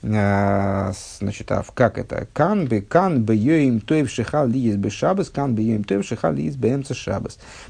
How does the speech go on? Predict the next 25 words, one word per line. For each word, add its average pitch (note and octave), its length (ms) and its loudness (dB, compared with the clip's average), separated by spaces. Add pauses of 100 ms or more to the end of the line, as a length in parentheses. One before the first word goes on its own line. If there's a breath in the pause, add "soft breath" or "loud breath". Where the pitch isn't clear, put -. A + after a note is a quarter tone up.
(120)
Значит, A2+ 460 0
а, A#2 460 4 (1600 loud breath)
а, G2+ 760 0
с-, - 180 -12
ну, A#2+ 140 2
с - 100 -6
одной A2+ 220 2
стороны, - 240 -6
с - 20 -16
точки - 220 -6
зрения G2+ 280 0
закона, G#2+ 360 2
если A2+ 160 0
я G#2 60 0
правильно A2 260 2
понимаю, C3 480 0
отсюда A2 320 -2
учится A2+ 340 -4
то, C3 160 0
что G#2+ 160 -8
считаются G2+ 540 -2
и C3 260 0
дни, C3 380 -2
и A#2+ 120 -2
недели. A2+ 640 0